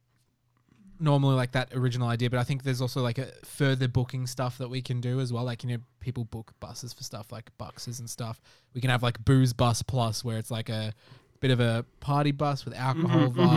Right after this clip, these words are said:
Speaker 1: vibes, and you, that's more of, like, a book for a day with, for a full group or something.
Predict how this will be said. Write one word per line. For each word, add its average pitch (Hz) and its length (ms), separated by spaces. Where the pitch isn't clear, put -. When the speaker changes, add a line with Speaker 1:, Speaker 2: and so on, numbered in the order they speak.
Speaker 1:
vibes, 123 260
and 113 100
you, 117 100
that's 127 220
more 127 120
of, 123 60
like, 120 180
a 120 120
book 127 260
for 120 240
a 110 60
day 117 460
with, 117 180
for 120 160
a 107 60
full 110 160
group 117 340
or 113 60
something. 113 600